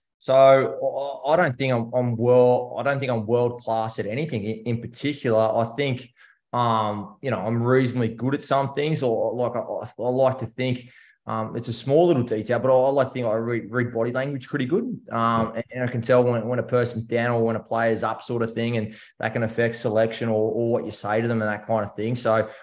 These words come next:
Speaker 1: I'd say that that's one of my, my biggest strengths. Um, but I certainly wouldn't say, you know, there's, you know, millions of people in the world that are better than me at it. So I don't know, you know, it's, it's not till you become, you know, the best in the world,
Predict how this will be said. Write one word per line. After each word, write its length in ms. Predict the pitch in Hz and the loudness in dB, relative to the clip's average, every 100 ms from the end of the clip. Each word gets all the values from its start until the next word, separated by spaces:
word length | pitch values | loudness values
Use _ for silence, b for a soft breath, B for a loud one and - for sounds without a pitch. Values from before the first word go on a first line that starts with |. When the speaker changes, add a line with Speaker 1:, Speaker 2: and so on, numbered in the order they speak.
| B - | B -4
Speaker 1:
I'd 120 | 127 | 2
say 180 | 147 139 | 4 6
that 240 | 135 131 | 4 4
that's 240 | 131 127 | 0 0
one 120 | 120 123 | -2 -2
of 60 | |
my, 240 | 117 113 107 - | 0 0 -2 -8
my 200 | 113 113 - | -8 -8 -6
biggest 400 | 127 127 110 - | -4 0 0 -2
strengths. 960 | - - - 151 160 127 127 - - _ _ - | -14 -16 0 6 6 4 -2 -8 -12 _ _ -4
Um, 520 | 120 117 110 110 110 | 0 2 2 0 0
but 140 | 127 113 | 0 2
I 100 | 117 | 0
certainly 300 | 117 143 123 | 0 0 0
wouldn't 160 | 117 | -2
say, 260 | 113 113 110 | 0 0 0
you 80 | 117 | -4
know, 80 | 101 | -6
there's, 260 | 104 - | -8 -10
you 680 | - 98 - 92 95 - 104 | -14 -16 -16 -14 -14 -10 -8
know, 60 | 92 | -6
millions 320 | 101 127 139 | 0 0 0
of 80 | - | 0
people 160 | 113 | 0
in 60 | 104 | 0
the 80 | 101 | 0
world 240 | 117 110 | 2 2
that 60 | 101 | 0
are 40 | |
better 260 | - 110 117 | -2 -2 0
than 180 | 127 113 | -2 -2
me 100 | 98 | -4
at 160 | 90 | -4
it. 140 | 107 107 | -4 -4
So 160 | 110 | -2
I 240 | 104 107 107 B B B _ _ | 2 2 -2 B B B _ _
don't 240 | 110 120 110 | -2 0 2
know, 420 | 120 120 110 113 | 2 2 0 -4
you 200 | 117 120 | -6 -4
know, 200 | 117 98 - _ _ _ _ _ | -4 -4 -12 _ _ _ _ _
it's, 340 | 110 123 120 - | -6 -6 -8 -14
it's 400 | 104 104 - - | -14 -16 -20 -10
not 220 | 139 139 131 | 2 2 2
till 140 | 120 | -2
you 100 | 107 | -2
become, 380 | 104 131 117 113 | -2 0 0 2
you 80 | 110 | 0
know, 80 | |
the 60 | 104 | 0
best 280 | 98 123 113 | 0 -2 0
in 60 | |
the 40 | 107 | 2
world, 160 | 123 | 2